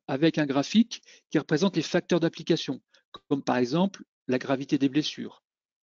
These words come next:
la fréquence d'exposition à ces blessures et la possibilité de les éviter. À chaque fois, on a un paramètre, enfin un état un ou deux pour chaque, euh, facteur d'application. Donc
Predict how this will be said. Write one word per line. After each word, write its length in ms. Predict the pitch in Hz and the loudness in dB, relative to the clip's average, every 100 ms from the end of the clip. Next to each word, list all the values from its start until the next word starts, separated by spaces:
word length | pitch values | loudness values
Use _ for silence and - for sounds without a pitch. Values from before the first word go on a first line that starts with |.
| _ | _
la 200 | 120 117 | -4 -4
fréquence 400 | - 147 151 135 | 0 0 0 -2
d'exposition 680 | 135 - 139 127 - 151 131 | -4 -4 -8 -4 -4 -4 -4
à 60 | |
ces 140 | - - | -6 -6
blessures 460 | 117 - 170 196 214 _ _ | -6 -4 2 2 0 _ _
et 120 | - 151 | 2 4
la 100 | 139 | 4
possibilité 720 | 151 143 143 151 147 - 185 | 2 0 -4 -6 -4 0 4
de 100 | 147 | 4
les 240 | 139 135 | 2 0
éviter. 460 | 151 160 - 127 _ _ _ _ _ | -2 -2 -6 -6 _ _ _ _ _
À 100 | 131 | -2
chaque 260 | - 180 | 0 0
fois, 380 | - - 180 - _ _ _ | -2 2 4 2 _ _ _
on 200 | - 151 | -4 0
a 240 | 143 139 - _ _ _ _ _ _ _ _ _ _ | 2 2 -2 _ _ _ _ _ _ _ _ _ _
un 640 | 156 147 147 139 139 135 127 | 4 6 6 4 4 0 0
paramètre, 520 | 151 143 143 143 - | 0 0 0 -4 -4
enfin 680 | 131 - 127 123 113 120 - | -6 -4 -6 -4 -8 -8 -6
un 120 | 147 | 0
état 360 | 143 156 170 147 | 0 2 0 0
un 220 | - 156 151 _ | 0 0 -2 _
ou 140 | 165 147 | -10 -2
deux 280 | 156 175 151 - | 2 2 0 -12
pour 180 | - | -8
chaque, 480 | - - 160 _ - 131 _ _ _ _ | -4 -2 -2 _ -4 -4 _ _ _ _
euh, 140 | 123 120 | -4 -2
facteur 360 | - - 143 | -2 -2 -2
d'application. 600 | 127 - - 120 175 214 - - - - - | -2 -4 -4 -2 0 0 0 -20 -20 -12 -2
Donc 200 | 143 | -2